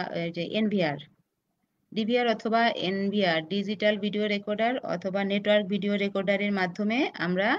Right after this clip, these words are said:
recording এর কাজগুলো করব। এবং ডিভিআর হলো কি, এটা একটা electronic device যা কিনা আমাদের video record করে digital ফরম্যাটে এবং সেটাকে hard ডিস্কে জমা রেখে এরপর, উম,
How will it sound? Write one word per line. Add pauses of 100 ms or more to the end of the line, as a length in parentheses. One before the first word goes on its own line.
(580)
recording
এর
কাজগুলো
করব। (340)
এবং
ডিভিআর
হলো
কি, (140)
এটা
একটা
electronic
device (440)
যা
কিনা
আমাদের
video
record
করে (220)
digital
ফরম্যাটে (380)
এবং
সেটাকে
hard
ডিস্কে
জমা
রেখে (520)
এরপর, (120)
উম,